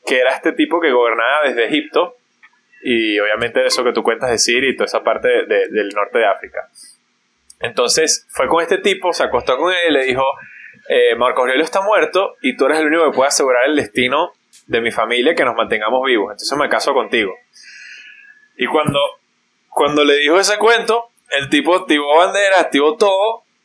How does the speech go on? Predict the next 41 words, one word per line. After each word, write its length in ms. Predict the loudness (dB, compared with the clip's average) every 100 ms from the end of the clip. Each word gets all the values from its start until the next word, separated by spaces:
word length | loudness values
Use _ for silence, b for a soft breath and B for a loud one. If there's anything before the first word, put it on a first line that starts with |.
| _ _ _
y 320 | -4 -2 -2 -2
comenzó 460 | -2 0 0 4 6
a, 300 | 6 6 4
a 40 |
decir 260 | 2 0 0
que 80 |
él 60 | 0
era 100 | 2
el 80 | 0
emperador 420 | 0 0 2 2
romano, 340 | 2 2 2 2
que 60 |
era 100 | 2
el 100 | 2
emperador 420 | 0 0 2 2
romano, 420 | 2 2 0 0 -6 _ B B B B B B _
y, 540 | -6 -4 -2 -2 -2 -2
y 80 | 0
todo 120 | 0
el 60 |
mundo 160 | 2 0
se 140 | 2
le 100 | 2
comenzó 360 | 2 0 0 0
a 40 |
ju-, 140 | 0 0
a 80 | 0
unir, 300 | 0 0 -2 -8 -20 _
por 120 | -2
lo 80 | 0
menos 280 | 0 -2 -2
lo 220 | -2 -2 0
que 100 | 0
él 100 | 2
gobernaba 400 | 2 2 0 0
se 140 | 0
le 100 | 0
comenzó 320 | -2 -2 0
a 40 | 0
unir, 220 | 0 -4 -10 _ _ _ B B B _ _ _ _ -4
y 460 | -2 -2 -4 -4